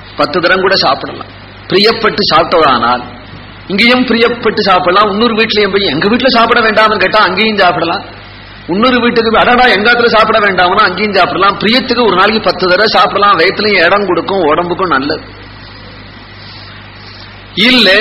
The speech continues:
உயிர் போகிற ஆபத்து வந்துடுத்து அப்படின்னா, சத்ரு வீட்டுல போய் கூட, "கொஞ்சம் சோறு போடுப்பா," வெக்கத்தை விட்டு சாப்பிட்டுட்டு வரலாம். ஆபத்து வந்து விடுத்தானால் பகவான் சொல்றான், "துரியோதனா, நீ பிரியத்துக்கும் கூப்பிடல, எனக்கு ஆபத்தும் வரல,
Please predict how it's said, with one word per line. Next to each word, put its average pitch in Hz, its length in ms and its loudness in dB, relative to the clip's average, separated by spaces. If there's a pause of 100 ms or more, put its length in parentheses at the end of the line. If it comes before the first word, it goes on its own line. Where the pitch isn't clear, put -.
(140)
உயிர் 233 380 0
போகிற 247 340 4
ஆபத்து 240 600 2
வந்துடுத்து 226 580 0
அப்படின்னா, 185 380 2 (180)
சத்ரு 285 240 0
வீட்டுல 247 500 2
போய் 214 100 2
கூட, 196 200 2 (340)
"கொஞ்சம் 165 220 -6
சோறு 180 280 0
போடுப்பா," 143 500 0 (140)
வெக்கத்தை 262 480 0
விட்டு 240 240 0 (140)
சாப்பிட்டுட்டு 190 340 0
வரலாம். 160 320 2
ஆபத்து 226 420 2
வந்து 180 220 0
விடுத்தானால் 135 640 0 (220)
பகவான் 190 320 4
சொல்றான், 170 480 0
"துரியோதனா, 220 640 2 (280)
நீ 180 120 0
பிரியத்துக்கும் 208 720 0
கூப்பிடல, 226 720 0
எனக்கு 165 320 0
ஆபத்தும் 160 560 0
வரல, 127 300 -6